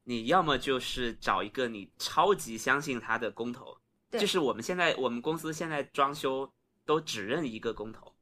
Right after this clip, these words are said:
Speaker 2: 嗯。
Speaker 1: 就是让工头来，因为工头他要不断地接单嘛，那对他来说，
Speaker 2: 嗯。
Speaker 1: 肯定有信任的客户是最好的。反倒是如果你，你找了一个干一单就跑的那种工头，就很，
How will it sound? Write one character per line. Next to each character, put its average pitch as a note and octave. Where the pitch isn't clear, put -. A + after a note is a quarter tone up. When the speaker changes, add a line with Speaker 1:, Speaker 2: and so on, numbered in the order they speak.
Speaker 2:
嗯。 A3+
Speaker 1:
就 A3
是 C3
让 B2+
工 C#3
头 G#2
来， F#2+
因 E3
为 A3
工 A3+
头 C3
他 C3+
要 C#3
不 A#2
断 C#3
地 G#2
接 A2
单 A#2
嘛， A2
那 C3
对 C#3+
他 B2+
来 A#2
说， A#2+
Speaker 2:
嗯。 A#2+
Speaker 1:
肯 A2
定 B2
有 G#2+
信 C#3
任 C3
的 A2
客 B2
户 A2+
是 G#2
最 B2
好 C#2
的。 -
反 A2+
倒 D3+
是 B2+
如 C3
果 C3
你， G2+
你 A2
找 F2+
了 F2+
一 F#2+
个 F#2
干 C3
一 A#2+
单 A#2+
就 C3
跑 -
的 F#2
那 A2+
种 E2
工 A2+
头， E2+
就 G2+
很， -